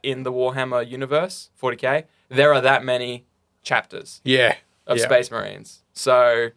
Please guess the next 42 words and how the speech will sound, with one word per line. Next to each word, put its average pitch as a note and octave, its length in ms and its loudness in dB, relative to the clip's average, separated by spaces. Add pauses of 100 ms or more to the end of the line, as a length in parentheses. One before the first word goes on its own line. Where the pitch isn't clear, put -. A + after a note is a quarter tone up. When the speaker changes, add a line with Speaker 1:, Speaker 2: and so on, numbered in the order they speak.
(240)
Speaker 1:
no C3 180 0
wonder B2+ 460 0
people A#2 380 -6
flock - 300 -6
to B2 100 -14
those A2 260 -6
more. G2 400 -12
You - 120 -14
know, A#2+ 100 -4
Speaker 2:
Yeah. B2 60 -8
Speaker 1:
they A2+ 100 -8
can A#2+ 220 -16
make A2 240 -10
their A2+ 200 -4
own A#2 280 0
or G#2 120 -4
they A2+ 120 -2
can A2+ 300 -12 (580)
play B2 160 2
as B2 100 -4
Space B2 440 -2
Wolves B2 280 -4
because B2 280 -16
they B2+ 100 0
like B2+ 220 0
Vikings, A#2+ 720 -2
you G#2+ 80 -14
know? A#2 240 -6 (120)
Speaker 2:
Yeah. B2 180 -6 (380)
We E3+ 140 4
say F#3 260 2
chapter, C#3+ 440 2
which B2 200 -2
is A#2 100 -10
basically, B2 600 0
like, A2+ 240 2
a, A2+ 460 0
a B2 80 -6
group C#3+ 500 2
of A#2 140 -4
Space A2+ 340 -2
Marines, A2 400 -6